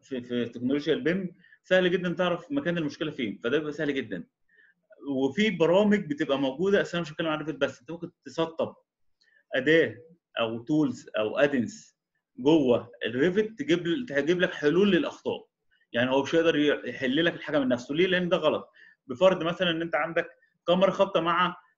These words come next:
آه، ساق تكييف او مع بايب او حاجه من الحاجات دي، فممكن تعمل لها مثلًا فتحه وتعدي الحاجه دي،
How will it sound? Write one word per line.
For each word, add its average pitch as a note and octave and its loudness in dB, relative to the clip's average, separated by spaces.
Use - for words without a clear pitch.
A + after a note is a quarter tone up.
آه، B2 2
ساق E3 0
تكييف C#3+ -2
او A#2 -2
مع A2+ -2
بايب C3+ 2
او B2 0
حاجه C3 -6
من B2 -2
الحاجات A#2+ -4
دي، G2+ -10
فممكن F#3+ -2
تعمل E3+ -2
لها F#3 0
مثلًا F3+ -4
فتحه F3+ -4
وتعدي E3+ 0
الحاجه C#3+ -2
دي، G2+ -8